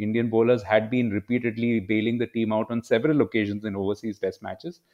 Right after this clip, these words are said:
Uh, this was perhaps, you know, one rare occasion when across two successive days, they didn't bowl as perfectly as they've done on most, uh, occasions. And it just happened to coincide with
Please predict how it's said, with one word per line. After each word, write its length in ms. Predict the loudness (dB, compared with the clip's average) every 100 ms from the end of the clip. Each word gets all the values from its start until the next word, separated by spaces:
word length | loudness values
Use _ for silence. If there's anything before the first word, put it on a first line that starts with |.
| _ _ _
Uh, 180 | 0 2
this 200 | 2 0
was 160 | -2
perhaps, 520 | 2 4 4 2 -14 -6
you 100 | -2
know, 80 | -2
one 500 | 2 4 4 0 4
rare 280 | 6 8
occasion 460 | 6 4 4 2 -2
when 320 | 0 0 -2 -6
across 480 | -4 2 4 4
two 160 | -2 -2
successive 540 | -2 0 0 2 0 0
days, 220 | -2 0
they 100 | -4
didn't 400 | -2 -4 -4 -2
bowl 240 | 0 2 2
as 320 | 2 2 -4 -2
perfectly 440 | 0 0 -2 0 0
as 140 | 0
they've 180 | -2 -2
done 320 | -4 -6 -8 -10
on 180 | -10 -8
most, 340 | -10 -10 -8
uh, 100 | -8 -6
occasions. 540 | -8 -8 -8 -10 -14 _ _ _ _ -2
And 240 | 2 4
it 120 | 4
just 180 | 2 2
happened 300 | 2 2 0
to 60 | -2
coincide 540 | 0 0 2 2 2
with 180 | 2